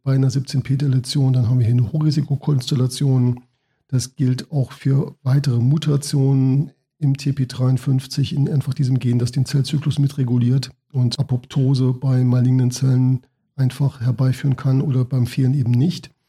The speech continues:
Der I G H V-Mutationsstatus ist entscheidend. Die C L L teilt sich in zwei verschiedene Krankheitsgruppen auf, die eine unterschiedliche Prognose haben. Da haben wir die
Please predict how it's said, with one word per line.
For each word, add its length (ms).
Der 100
I 60
G 160
H 40
V-Mutationsstatus 1200
ist 240
entscheidend. 720
Die 80
C 160
L 100
L 300
teilt 240
sich 180
in 140
zwei 500
verschiedene 560
Krankheitsgruppen 840
auf, 260
die 220
eine 480
unterschiedliche 640
Prognose 640
haben. 300
Da 100
haben 140
wir 80
die 260